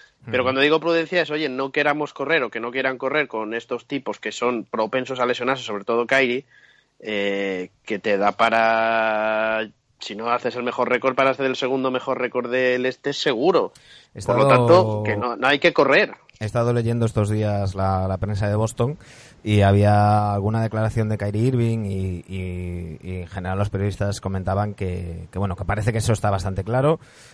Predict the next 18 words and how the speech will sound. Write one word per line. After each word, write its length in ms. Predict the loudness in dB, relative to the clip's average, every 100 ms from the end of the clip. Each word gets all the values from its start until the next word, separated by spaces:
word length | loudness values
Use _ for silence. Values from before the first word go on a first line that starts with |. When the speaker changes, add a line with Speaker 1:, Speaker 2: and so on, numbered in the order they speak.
| _
Speaker 2:
que, 520 | -6 -2 -2 -4 -6 -8 -10 -12 -6
que 100 | -2
visto 280 | 0 0
cómo, 540 | 0 0 2 2 0 0
cómo 180 | -2 -2
funcionó 380 | -4 -2 -2 -2
el 80 |
equipo 540 | -4 -4 -6 -4 -4 -6
sin, 600 | -8 -10 -10 -10 -10 -10
sin 180 | -8 -6
Irving 260 | -4 -4
y 60 | -4
sin 160 | -8 -4
Hayward, 460 | -2 0 -2 -6 -12 -20 -20 _
eh, 420 | -6 -2 -2 -4 -4
pues 260 | -6 -8 -6
es 140 | -4
posible 600 | -2 -4 -2 -2 -4 -6